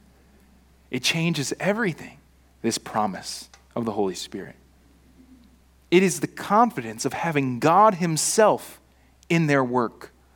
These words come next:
which these men had been accustomed to in, in one sense, right? But now in an even greater sense. That's what Jesus says. "It is better for you that I go." And that sounds wild to us, doesn't it? Better that he go?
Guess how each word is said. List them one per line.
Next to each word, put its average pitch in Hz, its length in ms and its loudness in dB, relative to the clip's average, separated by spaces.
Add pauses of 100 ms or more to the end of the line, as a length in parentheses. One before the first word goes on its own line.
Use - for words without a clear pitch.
(480)
which 139 180 2
these 202 180 6
men 247 160 6
had 226 140 4
been 214 100 6
accustomed 196 540 2
to 139 260 2
in, 143 200 -4 (480)
in 165 160 2
one 226 180 6
sense, 123 380 -4
right? 180 220 4 (180)
But 170 100 6
now 220 400 4 (160)
in 185 140 4
an 190 100 8
even 196 240 4 (200)
greater 208 380 8
sense. 180 480 0 (200)
That's 214 220 4
what 214 120 -2
Jesus 202 320 2
says. 190 320 4 (160)
"It 202 160 6
is 185 200 6
better 165 640 4 (140)
for 170 140 4
you 120 280 -4 (320)
that 160 200 4
I 185 180 2
go." 160 400 0 (1040)
And 170 100 -2
that 262 120 2
sounds 277 280 2
wild 233 640 6
to 160 140 4
us, 104 280 -6
doesn't 226 320 2
it? 359 120 2 (160)
Better 254 540 4 (140)
that 190 140 4
he 170 120 -2
go? 220 420 6